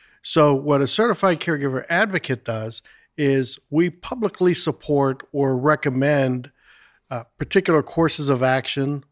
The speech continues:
or particular policies, uh, looking for policy change or action change. Um, we speak on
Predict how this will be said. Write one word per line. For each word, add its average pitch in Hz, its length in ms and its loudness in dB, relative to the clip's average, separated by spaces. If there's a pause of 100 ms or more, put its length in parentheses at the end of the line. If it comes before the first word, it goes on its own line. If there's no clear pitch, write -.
or 131 360 -2
particular 131 640 -6
policies, 139 1120 -6
uh, 123 260 -4
looking 131 400 -4
for 123 140 -8
policy 127 540 -6
change 120 640 -6
or 117 280 -8 (340)
action 139 440 -4
change. 117 560 -6 (600)
Um, 139 480 0 (280)
we 139 120 0
speak - 360 -2
on 139 460 0